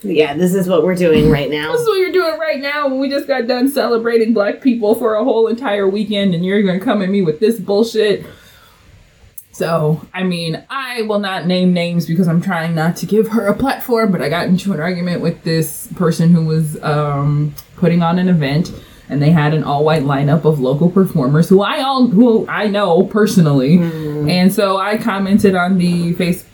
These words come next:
Speaker 2: not the Facebook, the Instagram post that they posted, like,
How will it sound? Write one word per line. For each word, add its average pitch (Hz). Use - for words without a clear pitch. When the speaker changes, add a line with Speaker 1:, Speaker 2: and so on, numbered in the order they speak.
Speaker 2:
not 170
the 160
Facebook, 151
the 170
Instagram 190
post 170
that 165
they 160
posted, 160
like, 147